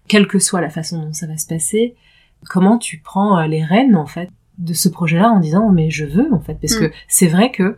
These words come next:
Speaker 1: je, je fais un focus là-dessus. Quand les femmes marquent dans leur projet d'accouchement, « Je suis accompagnée par une doula et j'aimerais vraiment qu'elle soit présente », euh, au moment de la réunion, euh, des sept mois en général, du rendez-vous des sept mois, la sage-femme dit, euh, « Non, en revanche, c'est une seule personne présente en salle de naissance. »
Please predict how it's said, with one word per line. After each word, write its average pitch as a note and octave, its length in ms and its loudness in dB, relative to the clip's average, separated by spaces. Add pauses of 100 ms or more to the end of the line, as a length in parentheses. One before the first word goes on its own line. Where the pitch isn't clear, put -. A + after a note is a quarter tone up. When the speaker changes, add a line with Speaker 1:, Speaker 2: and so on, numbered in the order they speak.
(140)
Speaker 1:
je, - 240 -8
je - 140 -6
fais E3+ 60 -2
un D#3+ 80 0
focus F#3 380 -2
là-dessus. C#4 360 -4 (380)
Quand G3+ 360 2 (200)
les F3+ 160 2
femmes G3+ 320 4
marquent F3 260 2
dans D#3+ 120 -4
leur D#3 180 -6
projet D#3+ 240 -4
d'accouchement, « F3 600 -6
Je - 60 -10
suis - 80 -10
accompagnée D#3+ 460 -8
par D#3+ 140 -6
une D3+ 100 -8
doula F3 420 -2
et D#3+ 60 -4
j'aimerais D3+ 300 -8
vraiment D3+ 220 -8
qu'elle D#3+ 140 -12
soit - 100 -12
présente », F#3+ 540 -2
euh, D3+ 380 -8
au D#3+ 200 -4
moment D#3 280 -2
de E3 60 -2
la D3 60 -6
réunion, D3+ 520 -6
euh, C#3+ 60 -8
des C#3+ 100 -10
sept C#3+ 240 -12
mois F3 100 -2
en E3 120 -4
général, D#3 440 -2
du E3 100 -2
rendez-vous D3+ 300 -10
des D3+ 80 -14
sept - 220 -14
mois, F#3+ 180 0
la D3+ 140 -2
sage-femme F#3 400 -4
dit, F3 260 0
euh, « D3+ 160 -6
Non, D#3+ 100 -4
en F3+ 180 -2
revanche, D#3+ 280 -2
c'est - 240 -6
une A3+ 160 4
seule F#3 220 0
personne G3 400 -4
présente F#3 420 -4
en F#3 60 -8
salle F3 180 -8
de E3+ 80 -8
naissance. » - 440 -12